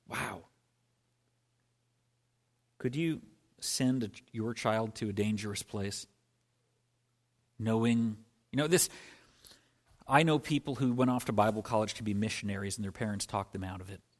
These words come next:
because the mission field is, is dangerous. You can talk about malaria, you can talk about crime rates, you can talk about poverty.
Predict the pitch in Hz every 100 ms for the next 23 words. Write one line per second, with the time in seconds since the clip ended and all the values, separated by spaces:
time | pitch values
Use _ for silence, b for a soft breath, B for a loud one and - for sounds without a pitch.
0 | _ _ _ _ _ _ _ 120 107 123
1 | 110 - - 113 120 117 120 110 117 104
2 | 104 95 - 110 98 101 95 101 95 101
3 | 117 120 104 95 107 98 113 110 101 98
4 | 101 104 98 92 - 117 107 104 101 101
5 | - 98 104 101 98 95 - 107 104 101
6 | 95 101